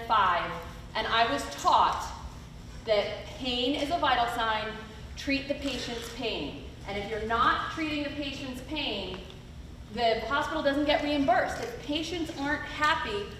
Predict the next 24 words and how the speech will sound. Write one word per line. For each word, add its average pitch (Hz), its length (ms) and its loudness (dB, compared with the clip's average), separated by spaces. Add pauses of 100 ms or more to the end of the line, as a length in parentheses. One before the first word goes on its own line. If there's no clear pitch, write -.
you're 247 100 -4
not 247 280 2
going 233 160 -2
to 233 140 -6
get 226 240 0
paid. 226 420 -2 (420)
Make 214 240 2
your 285 80 -2
patients 302 460 0
happy, 302 520 2 (480)
make, 233 380 -4
take 240 240 -2
care 254 300 2
of - 40 -2
their 302 140 4
pain, 254 560 -2 (400)
and 339 180 6
it - 160 0 (120)
feels 381 320 2 (160)
good 403 280 2
to - 140 -2
help - 320 2
somebody's 185 600 -2
pain. 285 340 -6